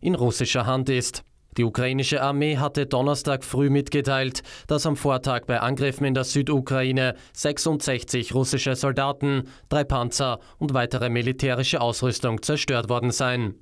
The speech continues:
Die ukrainische Luftwaffe habe fünf Angriffe gegen russische Stellungen in den Gebieten Berislav und Cherson durchgeführt. Russische Artillerieangriffe hätten hingegen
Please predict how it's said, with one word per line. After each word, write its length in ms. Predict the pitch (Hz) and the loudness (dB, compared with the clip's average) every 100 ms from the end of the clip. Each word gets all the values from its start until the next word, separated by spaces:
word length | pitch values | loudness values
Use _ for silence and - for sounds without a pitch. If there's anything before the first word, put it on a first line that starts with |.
| _ | _
Die 60 | 139 | 0
ukrainische 560 | 139 147 143 143 156 | 0 2 2 0 0
Luftwaffe 560 | 156 131 - 123 120 131 | 0 0 0 -2 0 -2
habe 240 | 120 120 | 0 -2
fünf 320 | 123 160 147 139 | -2 0 0 2
Angriffe 680 | 127 127 135 127 135 127 - | 0 0 -2 0 0 -2 0
gegen 220 | 123 117 | 0 2
russische 500 | 117 139 139 131 143 | 2 2 0 0 0
Stellungen 680 | - 131 123 127 131 131 127 - - | 0 0 0 2 0 0 -4 -12 -10
in 80 | - | -2
den 160 | 143 143 | 0 2
Gebieten 500 | 139 135 131 127 127 123 | 2 2 2 2 0 2
Berislav 640 | 123 117 135 135 135 131 127 - - | 2 2 0 0 0 -2 -6 -16 -6
und 160 | 160 151 | -2 -2
Cherson 460 | 147 123 - 139 | 0 -2 0 2
durchgeführt. 640 | 131 143 143 131 139 135 131 - - - - | 2 2 2 0 2 0 -4 -12 -20 -20 -2
Russische 420 | 151 147 147 143 | 2 2 2 2
Artillerieangriffe 1080 | 113 120 151 143 135 135 127 123 123 - 127 | 0 0 0 2 2 2 0 0 0 0 0
hätten 260 | 123 123 123 | 0 0 2
hingegen 540 | 123 120 127 123 151 | 2 2 0 0 -2